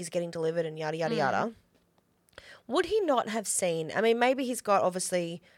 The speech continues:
Speaker 1: a bunch of other emails in between potentially in lining
Speaker 2: Yeah, but
Speaker 1: up
Speaker 2: other
Speaker 1: Reginald.
Speaker 2: details.
Speaker 1: Yeah, but, like, even lining up Reginald, like,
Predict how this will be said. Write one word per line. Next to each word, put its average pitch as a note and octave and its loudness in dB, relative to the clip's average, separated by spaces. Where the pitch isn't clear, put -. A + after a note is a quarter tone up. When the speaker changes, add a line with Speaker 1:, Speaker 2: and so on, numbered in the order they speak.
Speaker 1:
a F3 -4
bunch G3 6
of F#3+ -6
other F#3+ 6
emails F3+ 0
in E3+ -8
between E3 -6
potentially E3 -6
in F3+ -2
lining F3+ 6
Speaker 2:
Yeah, C4+ 8
but F#3 8
Speaker 1:
up F3+ 8
Speaker 2:
other G#3 2
Speaker 1:
Reginald. G3 4
Speaker 2:
details. G3 -2
Speaker 1:
Yeah, F#4 8
but, - 2
like, C#4 2
even D#4+ -2
lining C4 0
up A3+ 2
Reginald, G3+ -4
like, G3+ 2